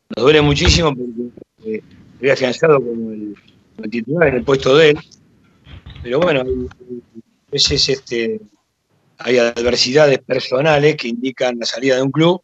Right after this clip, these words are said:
de, de un jugador del club, digo, y nosotros en la parte humana priva por encima, igual que lo de Villa.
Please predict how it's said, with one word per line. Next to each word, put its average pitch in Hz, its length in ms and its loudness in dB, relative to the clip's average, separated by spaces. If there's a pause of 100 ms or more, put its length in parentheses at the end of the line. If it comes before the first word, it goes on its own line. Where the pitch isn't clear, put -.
de, 113 300 -2
de 113 120 0
un 127 140 0
jugador 139 260 4
del 135 300 2
club, 160 200 4
digo, 156 220 2 (680)
y 131 300 4
nosotros 139 600 2
en 123 80 -2
la 123 80 0
parte 147 280 0
humana 151 360 0
priva 143 320 0
por 120 180 -8
encima, 127 320 -6
igual 151 220 2
que 143 80 -2
lo 147 160 4
de 143 160 0
Villa. 151 360 -4